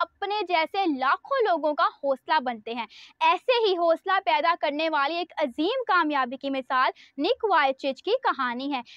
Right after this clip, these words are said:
ये बगैर टांगों और बाजुओं के पैदा होने वाले ऐसे इंसान की कहानी है जो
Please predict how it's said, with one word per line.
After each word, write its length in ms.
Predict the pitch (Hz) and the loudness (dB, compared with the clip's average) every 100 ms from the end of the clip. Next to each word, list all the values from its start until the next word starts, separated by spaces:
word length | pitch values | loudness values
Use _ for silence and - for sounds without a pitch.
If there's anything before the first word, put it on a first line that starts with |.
| - | -4
ये 120 | 381 | -2
बगैर 480 | 415 370 240 269 339 539 | 2 0 2 2 2 2
टांगों 420 | 403 311 294 320 | 2 2 2 2
और 180 | 427 381 | 4 2
बाजुओं 520 | 285 254 254 254 320 | 2 2 2 2 0
के 100 | 302 349 | 0 0
पैदा 420 | 370 294 302 427 | 0 0 2 2
होने 320 | 392 311 311 | 0 0 0
वाले 220 | 311 302 349 - | 2 0 0 -4
ऐसे 280 | 247 240 453 | -8 -4 -2
इंसान 420 | 587 494 392 349 | -2 0 0 0
की 120 | 359 | -2
कहानी 440 | 359 359 330 311 320 | -2 0 2 0 0
है 160 | 330 | 0
जो 120 | 440 | 0